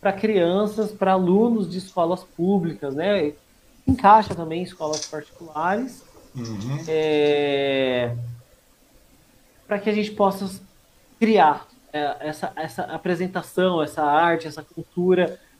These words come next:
Speaker 1: ali pra eles. Ah, ainda não tenho qual vai ser o tema que vai ser abordado nisso, mas isso também vai ser tra-, vai ser, vai ser trabalhado internamente. Com certeza vai ter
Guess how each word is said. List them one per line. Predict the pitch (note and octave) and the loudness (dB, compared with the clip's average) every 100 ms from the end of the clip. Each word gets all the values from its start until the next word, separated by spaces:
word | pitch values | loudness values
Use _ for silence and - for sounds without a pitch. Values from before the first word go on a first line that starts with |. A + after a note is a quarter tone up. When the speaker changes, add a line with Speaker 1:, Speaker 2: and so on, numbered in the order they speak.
| _ | _
Speaker 1:
ali | - D#3+ | -2 0
pra | E3 D3+ D#3 | 0 0 2
eles. | D#3+ G3 F#3 E3 D#3+ - - | 8 8 8 6 4 2 -4
Ah, | D3 C#3+ C#3+ D#3 | -4 -2 -2 -4
ainda | F3+ G#3 | -6 -2
não | A3 B3 | 0 0
tenho | A#3+ G3 G3+ G#3 | 0 -2 -2 -4
qual | - G#3 G#3+ | -2 -2 0
vai | G#3 | -4
ser | - | -6
o | G3+ | -8
tema | - G#3+ B3 G#3+ | -2 0 2 0
que | F#3 | -4
vai | E3+ D#3+ | -6 -8
ser | - | -6
abordado | D#3+ D#3+ D#3+ D3+ C#3+ D3+ | -6 -4 -2 0 -2 -2
nisso, | E3+ D#3+ F#3+ F#3+ - _ _ _ - _ - | -8 -4 -4 -6 -16 _ _ _ -20 _ -10
mas | E3+ D#3+ | -8 -6
isso | - | -6
também | F#3 F3 | -6 -6
vai | E3+ | -6
ser | E3+ | -8
tra-, | E3+ E3+ D3+ | -10 -12 -8
vai | D#3 D3+ | -8 -6
ser, | F3 E3 A#2+ C#3 | -8 -8 -12 -12
vai | |
ser | D3 D#3 | -10 -8
trabalhado | D#3+ D3+ D#3 C#3 D3+ D3 | -6 -2 -2 0 0 0
internamente. | C#3+ D3 C#3+ D3+ C3+ B2+ B2 C#3 D3 _ _ - | -2 -4 -4 -4 -4 -6 -10 -14 -14 _ _ -10
Com | |
certeza | F#3 G3+ F3 D#3 D3+ | -6 -4 0 0 0
vai | D#3 | -2
ter | D#3 D3+ - | 0 -2 -2